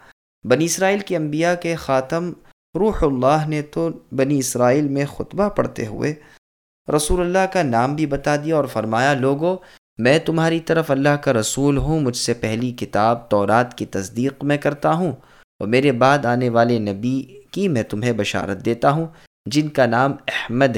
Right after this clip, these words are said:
ہے،" صلی اللہ علیہ وسلم۔ اسی طرح اس حدیث میں اشارہ ہے، خواب میں نور سے شام کے محلات کا چمک اٹھنا اشارہ ہے اس امر کی طرف کہ دین وہاں جم جائے گا۔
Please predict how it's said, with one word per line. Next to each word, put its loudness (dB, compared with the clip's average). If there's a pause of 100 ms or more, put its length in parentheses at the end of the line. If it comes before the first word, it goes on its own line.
(120)
ہے،" -8 (360)
صلی 0
اللہ 0
علیہ 0
وسلم۔ -4 (560)
اسی 2
طرح 0
اس -6
حدیث -2
میں 0
اشارہ -2
ہے، 0 (440)
خواب 6
میں 0
نور 2
سے -2
شام 2
کے -6
محلات 0
کا 0
چمک -2
اٹھنا -2
اشارہ 0
ہے 0
اس -6
امر 0
کی -6
طرف -2 (440)
کہ 4
دین 2
وہاں 0
جم 2
جائے -6
گا۔ -8